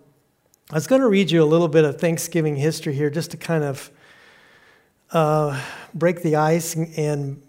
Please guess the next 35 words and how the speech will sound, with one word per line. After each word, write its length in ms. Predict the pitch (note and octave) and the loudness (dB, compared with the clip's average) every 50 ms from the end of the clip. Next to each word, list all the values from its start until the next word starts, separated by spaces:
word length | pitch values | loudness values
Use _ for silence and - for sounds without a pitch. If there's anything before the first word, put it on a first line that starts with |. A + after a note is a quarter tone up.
| _ _ - - | _ _ -14 -4
give 180 | C3+ E3 E3+ E3+ | 0 0 0 2
you 100 | F3+ E3+ | 0 -2
some 520 | D#3 - - - D#3 D3 C#3 C#3 C3+ C#3 C#3 - | -2 -2 -2 -2 0 0 0 -4 -6 -8 -4 -2
insight 540 | E3 E3+ F3 E3 - - E3+ D#3+ D#3+ D#3+ | -2 -2 0 -2 -2 0 2 2 2 2
into 300 | D#3+ D#3 D3 C3+ - D3 | 0 -4 -6 -4 -4 -4
where 180 | C#3 C#3+ D#3 E3 | 0 2 2 2
this 220 | D#3 D#3+ D3 - | 2 0 -2 -2
holiday 380 | - - D3+ D3+ D3+ C#3+ D3 C#3 | -4 -4 -2 -2 -2 0 -2 -4
came 320 | C#3 - - D#3 D#3 F3+ | -4 -4 -6 -6 -4 -4
from. 500 | E3+ - F#3 F3+ F#3 F#3+ G3+ G3 F#3+ - - - - _ _ _ _ _ _ _ _ _ | -6 -6 -4 -4 -2 -4 -4 -6 -8 -12 -20 -20 -20 _ _ _ _ _ _ _ _ _
You 80 | - D#3+ | 0 2
know, 140 | E3+ E3+ E3 | 4 4 4
it's 340 | E3+ F3+ E3+ E3 - - - | 4 2 0 0 0 -6 -6
thought 420 | - - G#3+ A3+ A3+ G#3+ A3 - | 2 4 6 6 6 4 2 0
that 200 | - E3+ E3 D#3+ | 2 2 2 4
the 80 | E3 D3+ | 2 -4
first 340 | - - F#3+ F#3+ F#3 F#3+ - | -2 0 -2 -2 -2 -2 -2
Thanksgiving 760 | F3 E3 E3 - - - F3 E3 D#3+ E3 D#3 D3+ D3 C3+ - - _ | -2 0 0 -4 -2 0 0 2 2 0 -2 -2 -4 -8 -12 -18 _
celebration 800 | - - - E3 D#3 D#3 D3 C#3+ D3+ D#3 D#3 D3 - D#3+ D3+ C#3+ | -14 -6 -2 0 0 2 2 2 2 2 0 0 -2 -4 -4 -2
was 160 | C#3 C#3+ C#3 - | -4 -4 -6 -4
by 180 | D#3 D3 C#3 | -4 -6 -4
the 100 | C3+ C#3 | -4 -6
Pilgrims 720 | C3+ - E3+ E3+ E3+ D#3 D#3 D#3+ D#3+ D#3+ D#3 - - - - _ _ _ _ _ _ _ _ _ _ - - | -6 0 2 2 2 2 0 0 0 -2 -2 -6 -8 -12 -14 _ _ _ _ _ _ _ _ _ _ -2 0
after 240 | - - E3 E3+ | 0 0 0 2
their 120 | D3+ D#3+ D#3 | 2 2 2
first 340 | D#3+ - F#3+ F#3+ F#3+ - - | 2 2 -2 -2 0 -2 -4
harvest 480 | - E3 E3 E3 D#3+ E3 D#3 D#3+ - E3+ | 0 2 2 2 2 2 -2 -2 -2 -4
in 100 | D#3+ D3+ | -2 -2
the 80 | D3+ | 0
New 180 | D3+ D#3+ D#3+ D#3 | 0 0 0 0
World 360 | D3+ D3+ D3+ D#3 D3+ D3 C3+ | 2 2 2 2 2 0 0
back 240 | C#3+ D3 D3+ D3 - | -2 -4 -4 -4 -4
in 80 | D3 C#3 | -6 -6
sixteen 580 | C3+ - - F#3 - - - - F3+ F3 E3+ | -6 -6 -8 -8 -8 -8 -8 -6 -4 -4 -4
twenty-one. 760 | E3 - - D#3+ D#3+ D#3 C#3+ C3 C3 D3 D#3 D3 C3 A#2 A2+ | -6 -8 -8 -6 -6 -4 -6 -4 -4 -4 -4 -4 -6 -8 -14